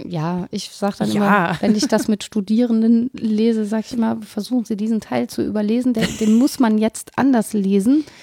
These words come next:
Speaker 1: weil wir es einfach auch besser wissen.
Speaker 2: Mhm.
Speaker 1: Ähm, aber es geht ja letztlich um die Frage, was macht den Menschen so speziell und
Speaker 2: Mhm.
Speaker 1: nicht, warum ist der Mensch im Gegensatz zum Tier so
Speaker 2: Mhm.
Speaker 1: speziell.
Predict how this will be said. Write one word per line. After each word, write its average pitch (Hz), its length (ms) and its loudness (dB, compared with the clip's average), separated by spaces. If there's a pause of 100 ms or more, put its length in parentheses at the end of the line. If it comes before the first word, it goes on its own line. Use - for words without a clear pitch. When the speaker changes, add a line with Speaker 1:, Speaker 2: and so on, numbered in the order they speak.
(380)
Speaker 1:
weil 196 160 -2
wir 208 80 0
es - 160 -6
einfach 208 340 -6
auch - 220 -6
besser 185 340 -4
wissen. 170 400 0 (140)
Speaker 2:
Mhm. 214 280 4 (540)
Speaker 1:
Ähm, 214 420 2
aber 202 400 2
es - 140 -6
geht 220 200 -2
ja 214 80 2
letztlich 208 720 -2
um 52 480 -4
die 190 120 2
Frage, 196 340 0
was 185 160 0
macht 202 180 0
den 185 120 2
Menschen 190 320 0
so 175 100 -2
speziell 175 540 -4
und 175 120 -2
Speaker 2:
Mhm. 190 60 8
Speaker 1:
nicht, 226 200 4
warum 185 220 -2
ist 190 200 -8
der 175 60 -2
Mensch 180 280 -4 (140)
im 196 180 4
Gegensatz 185 560 2
zum 160 220 -2
Tier 196 260 2 (220)
so - 140 -12
Speaker 2:
Mhm. - 20 -6
Speaker 1:
speziell. 170 480 -2